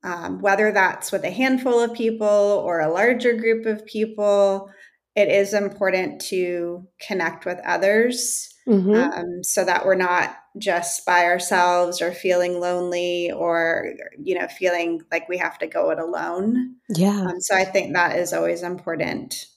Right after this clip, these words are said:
Speaker 2: And
Speaker 1: um,
Speaker 2: that's
Speaker 1: to stay
Speaker 2: why,
Speaker 1: connected.
Speaker 2: that's why I feel like the pandemic was so hard for me and so many people, because we lost that community. And some people are still trying to learn how to get back out of that, I think.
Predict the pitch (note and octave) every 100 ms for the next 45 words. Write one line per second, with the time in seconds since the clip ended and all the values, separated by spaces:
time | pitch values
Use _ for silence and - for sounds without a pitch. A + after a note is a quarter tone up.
0 | _ - D#3+ F#3+ G3+ A#3 G3+ C4 A#3+ A#3+
1 | F3+ D3+ - A#2 G3 G3+ _ _ _ _
2 | _ B3 B3 C#4+ C#4 B3 A#3+ A3+ G3+ -
3 | - F3+ F3 F3 A3 - F#3 - - -
4 | F#3+ G3+ F3 F3 F3+ F#3 - E3 E3+ D#3+
5 | E3+ A#3 - F3 E3 - E3+ D#3 D#3 E3
6 | D#3+ A3 C#4 - _ - _ _ G3+ -
7 | F#3+ D#3 F#3 E3 E3+ G3 F#3 - - E3
8 | E3 - - F#3+ F3 A#3 F#3+ - - -
9 | _ _ _ G3 F#3+ G3 - - - -
10 | A#3 G#3 A#3+ A3+ G3 - - G#3+ G3+ G3
11 | F#3+ F3 E3+ A3+ G3+ D#3 E3 E3 D#3 F#3
12 | - - F3 D#3+ - E3+ G3 A#3 D3+ -
13 | - - -